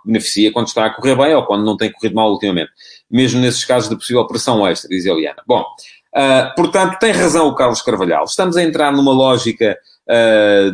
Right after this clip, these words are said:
de notoriedade pública que tem muito mais a ver com, ah, a exploração das emoções, ah, do que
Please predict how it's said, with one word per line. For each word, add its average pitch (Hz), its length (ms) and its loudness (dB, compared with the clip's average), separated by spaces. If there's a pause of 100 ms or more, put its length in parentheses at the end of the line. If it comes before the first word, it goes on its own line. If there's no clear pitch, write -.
de 151 160 6
notoriedade 139 640 2
pública 120 420 0
que - 80 -12
tem 143 100 0
muito 135 260 0
mais 127 220 0
a 120 60 0
ver 107 340 0
com, 120 360 0 (320)
ah, 98 760 2
a - 20 2
exploração 117 480 -2
das 101 140 -2
emoções, 101 380 -6 (640)
ah, 101 200 0
do 113 200 0
que 113 140 -2